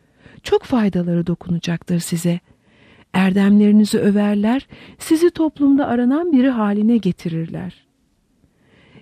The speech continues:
Genç kadınlardan kaçın. Bunu söylerken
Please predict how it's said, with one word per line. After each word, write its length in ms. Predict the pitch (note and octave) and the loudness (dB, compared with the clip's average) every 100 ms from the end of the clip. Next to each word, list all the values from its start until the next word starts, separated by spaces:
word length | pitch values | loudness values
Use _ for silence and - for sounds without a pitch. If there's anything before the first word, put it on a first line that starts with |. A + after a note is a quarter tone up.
| _ | _
Genç 340 | C4 D#4+ F#4+ - | 6 6 4 0
kadınlardan 760 | C4+ C#4 C4+ C#4 C4+ D4 E4 G4+ | 2 4 6 6 4 0 -4 -2
kaçın. 400 | A#3 - - D3+ _ _ _ _ _ _ - - _ | -4 -4 -6 -8 _ _ _ _ _ _ -20 -20 _
Bunu 200 | C#4 D#4+ | 2 2
söylerken 800 | F#4 E4 D#4 D4+ D#4 D4+ D4 E4 | 2 0 2 0 -2 -2 -2 -2